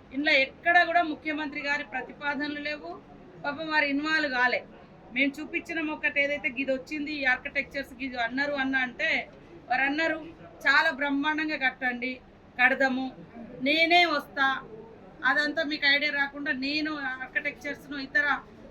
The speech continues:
ఆ, అధికారులను పెట్టుకొని వచ్చి మంచిగా పూజారులతో కలిసి కలియ తిరిగి అక్కడ అదంతా ఏర్పాటు చేయండి అని చెప్పడం జరిగింది. ఈలోపు ఇప్పటికీ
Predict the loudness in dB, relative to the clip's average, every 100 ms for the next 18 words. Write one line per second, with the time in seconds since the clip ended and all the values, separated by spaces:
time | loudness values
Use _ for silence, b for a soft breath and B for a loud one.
0 | -6 -2 2 0 -2 -2 0 -2 -2 -4
1 | -6 -8 -6 -6 -8 -4 -2 -4 -4 0
2 | 2 0 -4 -20 -20 -16 -8 -2 0 0
3 | -4 -6 0 0 0 -10 -4 -2 0 -2
4 | -4 -4 -4 -2 -2 -4 -10 -20 -20 -14
5 | -8 -2 0 0 -2 -4 -2 -2 -2 -2
6 | -2 -2 -6 -2 -2 -4 -4 -8 -4 -2
7 | -2 -6 -12 -18 -20 -20 -18 -6 -2 0
8 | -2 -4 -4 -4 -4 -4 -4 -6